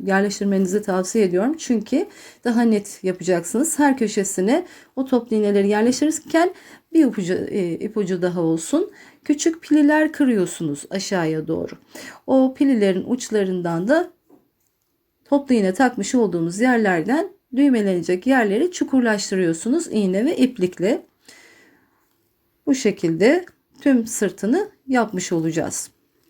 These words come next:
Gördüğünüz gibi Chester modelimizi tamamladık sırtı için. Bitti. Kenarda kalan, e, kumaş fazlalıklarını da yine mobilya zımba aletimizle temizliyoruz.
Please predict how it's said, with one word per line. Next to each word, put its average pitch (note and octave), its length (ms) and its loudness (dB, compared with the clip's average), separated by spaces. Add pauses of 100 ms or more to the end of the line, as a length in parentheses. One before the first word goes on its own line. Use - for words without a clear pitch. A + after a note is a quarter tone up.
(680)
Gördüğünüz C#4+ 540 2
gibi C#4+ 260 0
Chester C4+ 340 -2
modelimizi G#3 560 0
tamamladık A3 880 0
sırtı F#3 420 -6
için. D#3 280 -6 (580)
Bitti. C4 480 0
Kenarda B3+ 640 2
kalan, A3 340 -2
e, F3+ 560 -2 (1120)
kumaş A#3+ 280 2
fazlalıklarını F3 840 -2
da B3+ 80 4
yine A#3 500 2 (380)
mobilya B3 340 4
zımba G#3+ 300 0
aletimizle F#3 960 -2
temizliyoruz. G#3+ 920 0